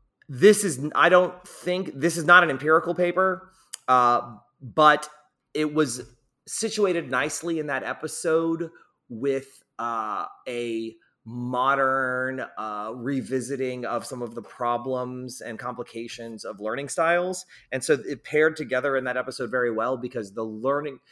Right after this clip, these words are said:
the learning styles had a lot of what not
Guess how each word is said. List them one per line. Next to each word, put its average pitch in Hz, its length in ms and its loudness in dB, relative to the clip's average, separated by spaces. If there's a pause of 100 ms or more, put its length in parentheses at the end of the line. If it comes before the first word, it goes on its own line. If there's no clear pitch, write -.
(160)
the 156 100 4
learning 156 360 2
styles 131 460 -2
had 127 120 -6
a 120 60 -2
lot 117 200 0
of 107 160 -4 (280)
what 127 260 0
not 117 360 -2